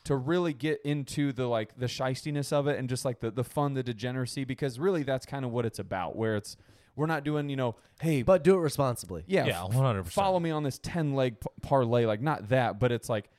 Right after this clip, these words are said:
Speaker 1: I love this. I love this over. I love this spread.
Speaker 3: I would say we gotta do a prop, a money line, a spread,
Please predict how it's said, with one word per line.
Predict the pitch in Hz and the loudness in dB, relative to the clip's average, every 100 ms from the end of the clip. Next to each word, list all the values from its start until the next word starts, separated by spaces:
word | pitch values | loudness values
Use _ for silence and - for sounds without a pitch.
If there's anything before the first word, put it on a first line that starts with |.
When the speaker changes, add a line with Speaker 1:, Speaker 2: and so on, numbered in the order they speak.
| _ _ - | _ _ -2
Speaker 1:
I | 135 | -2
love | 135 143 120 | 0 0 0
this. | 117 101 - - - - | -2 -2 -6 -12 -16 -4
I | 120 | -2
love | 123 135 117 | 2 0 0
this | 120 - - | -6 -4 0
over. | 143 117 104 80 | 2 0 -4 -4
I | 101 | -4
love | 110 117 117 104 | -2 2 2 2
this | 101 110 - - | -2 -4 -4 -14
spread. | - - - 123 | -14 -6 4 6
Speaker 3:
I | 135 | 6
would | - | 2
say | - 139 | -2 -2
we | 131 | 0
gotta | 123 117 | -2 -2
do | 107 98 | -2 -4
a | |
prop, | 82 - 117 123 127 - - | -4 -4 -2 -2 -4 -12 -10
a | |
money | 98 98 101 98 | -6 -6 -4 -6
line, | 95 95 92 - | -6 -4 -6 -8
a | 87 | -12
spread, | - - 85 85 85 80 | -12 -10 -8 -8 -10 -12